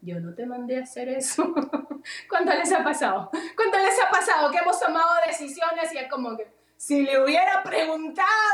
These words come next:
a Espíritu Santo, no estaría en esta situación"? Hermano, muchas veces podemos evitarnos circunstancias en nuestra vida si le preguntamos y tenemos esa relación con Él. Él es nuestro ayudador,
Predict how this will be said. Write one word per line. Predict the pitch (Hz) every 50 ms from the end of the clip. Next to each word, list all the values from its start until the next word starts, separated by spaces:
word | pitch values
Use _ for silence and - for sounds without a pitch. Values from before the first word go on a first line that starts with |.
| 403 381 381
a | 349
Espíritu | - - - 359 339 339 330 - 320 302
Santo, | 277 277 311 320 370 392 392 392 392 370 330 - - - - - 370 269
no | 277 311 349
estaría | 359 - - - 381 339 - 330 349 370 359 311
en | 302 302
esta | 320 339 - - - 359 320 330
situación"? | - 349 311 - - 302 269 262 - - 302 302 311 311 294 262 - - - _ _ _ _ -
Hermano, | 277 277 269 285 302 320 320 285 - - - - - _ -
muchas | 254 294 320 359 349 370 320 285
veces | 330 330 320 330 320 - -
podemos | 294 262 262 302 320 330 330 320 320 320
evitarnos | - 311 277 294 277 - - 330 330 330 330 330 320 294 285 269 -
circunstancias | 311 285 254 - - 285 269 262 247 - 320 311 330 359 349 - - 320 302 - - -
en | 269 262 269
nuestra | 262 254 254 254 - - - 285 254 247 254 247
vida | 247 349 359 311 285 269 240 240 233 - - - _ _
si | - - - 226
le | 220 214 214
preguntamos | - 214 220 214 202 202 196 202 202 - - 226 226 214 196 190 - - - - - - _
y | - -
tenemos | - - 208 214 208 208 208 202 196 - 214
esa | 196 196 - 208 196
relación | 202 196 185 185 175 - - - 214 190 190 202 226
con | 220 208 196 202 196
Él. | 185 185 226 226 _ _ _ _ _ _ _ _ _ _ _ _ _ _ _ _ _ _
Él | - - 277 277
es | 269 247
nuestro | 254 226 220 214 214 - - 220
ayudador, | 214 202 214 208 208 208 202 196 202 196 190 208 214 -